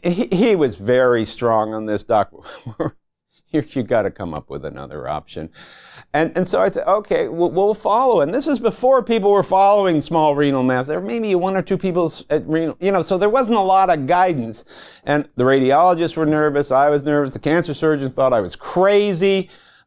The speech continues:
Um, and I, I remember, you know, three months later watching the calibers come in, you know, and, oh, maybe it's a little bigger, it's five point one. And, and then we repeated three months later, oh, no, maybe it's back to four nine, and, you know, and, and then you realize, boy, there's a lot of measurement error in these things. And,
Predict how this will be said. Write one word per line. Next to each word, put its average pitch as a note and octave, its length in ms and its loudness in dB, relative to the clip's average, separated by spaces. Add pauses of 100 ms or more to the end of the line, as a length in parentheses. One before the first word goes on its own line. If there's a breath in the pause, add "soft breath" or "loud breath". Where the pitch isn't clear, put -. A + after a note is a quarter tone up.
Um, C3+ 500 2 (360 soft breath)
and E3 380 2
I, D3+ 180 2
I D3+ 80 2
remember, E3+ 360 0
you D#3+ 140 2
know, C#3 100 2
three F3 240 0
months E3+ 300 0
later E3+ 360 2
watching D#3 420 2
the D#3 80 0
calibers D#3 760 0
come D#3 340 0
in, D#3 160 0
you D3+ 100 2
know, D#3 240 2
and, D#3 140 0 (100)
oh, E3+ 180 0
maybe D3 320 2
it's D3+ 120 -4
a D#3 60 0
little D#3+ 200 0
bigger, F#3+ 400 2
it's E3+ 140 0
five C#3 360 2
point D#3+ 280 0
one. F#3+ 340 2
And, D3+ 200 0 (380 loud breath)
and E3+ 140 0
then E3+ 140 2
we D#3+ 100 2
repeated D#3+ 400 2
three E3 240 2
months D#3 320 0
later, D#3 300 4
oh, E3+ 80 4
no, E4 200 -6
maybe F#4+ 260 -4
it's F4 120 0
back - 240 -4
to G3 80 0
four F#3+ 260 -2
nine, F#3+ 220 -2
and, G3+ 140 -2
you G#3 80 2
know, D#3 160 0
and, E3 160 0
and D#3 240 -2
then F3+ 160 2
you E3+ 140 2
realize, E3 260 2
boy, E3+ 180 -2
there's D#3 140 0
a B2 60 2
lot C3+ 200 2
of G#2 60 -4
measurement C#3 440 0
error G#2 280 0
in G2 80 -4
these G2 220 -8
things. A#2 260 -8
And, D3 220 0